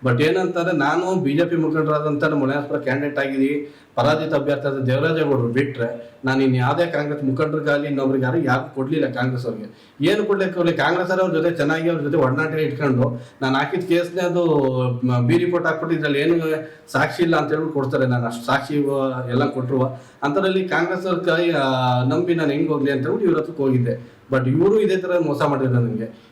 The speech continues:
ಈಗ ನೆನ್ನೆ ಮೊನ್ನೆ ನಡೀತಿರೋ ವಿದ್ಯಮಾನ ಏನಂತಂದ್ರೆ ಇವ್ರು ಬಂದ್ಬಿಟ್ಟು ಪೆನ್ ಡ್ರೈವ್ ಇವರೇ ಹಂಚಿದ್ರು, ಇನ್ನೊಬ್ರು ಕೊಟ್ಟು ಹಂಚ್ಕೊಂಡ್ರು.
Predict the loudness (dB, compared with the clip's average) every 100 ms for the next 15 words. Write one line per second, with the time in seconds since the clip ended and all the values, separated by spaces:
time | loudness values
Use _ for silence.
0 | 0 2 4 2 2 2 2 2 0 0
1 | 0 0 2 2 2 2 0 -2 0 2
2 | 2 2 0 0 -2 0 2 2 2 2
3 | 2 2 0 -2 -2 -2 -2 -6 -12 -8
4 | 0 2 2 0 -2 0 -2 -2 -2 0
5 | 0 -2 -8